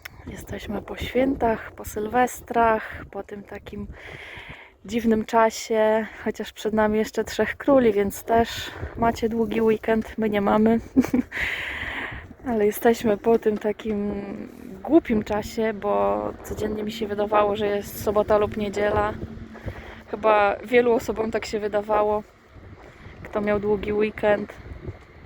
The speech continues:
I, no, ale u nas praca jest codziennie, niczym się nie różni, czy to niedziela, czy środa.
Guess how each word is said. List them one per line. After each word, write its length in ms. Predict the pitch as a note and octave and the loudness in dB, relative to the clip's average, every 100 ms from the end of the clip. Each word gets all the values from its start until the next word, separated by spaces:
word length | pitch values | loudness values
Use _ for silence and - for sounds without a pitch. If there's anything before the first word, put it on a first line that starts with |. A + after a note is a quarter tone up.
| - | -14
I, 400 | A3 G#3+ G#3+ G#3+ - - - - - - - - - - - - - | -8 -6 -6 -6 -10 -14 -16 -14 -12 -12 -14 -16 -16 -16 -16 -10 -2
no, 120 | C4+ | 4
ale 140 | D4 D4 | 6 6
u 80 | C#4 | 6
nas 320 | B3 A#3 - - - - - - | 4 2 -10 -14 -16 -18 -18 -8
praca 300 | B3+ B3 B3 | 0 0 2
jest 220 | A#3 A3+ | 0 -2
codziennie, 720 | - A3+ A3 A3+ A3+ A3+ A3 A3 - - - - - | -8 -4 0 0 0 0 0 0 -8 -18 -20 -18 -12
niczym 380 | A3+ A3+ A3 | -6 -6 -6
się 160 | A3 A3+ | -6 -4
nie 140 | A3 | -2
różni, 500 | A3 A3+ A3+ G#3+ G#3+ - - - - | 0 0 0 -2 -4 -6 -12 -12 -10
czy 140 | - G3+ | -10 -8
to 360 | - G3 G3 - - - - - - - - - - - - - - | -2 0 -2 -6 -14 -18 -12 -12 -10 -12 -14 -12 -12 -14 -12 -10 -8
niedziela, 440 | G#3 G3+ G#3+ G#3 | -8 -2 -2 0
czy 140 | G#3 - | -2 -6
środa. 500 | - G#3 G3+ G3+ | -8 -4 -2 -2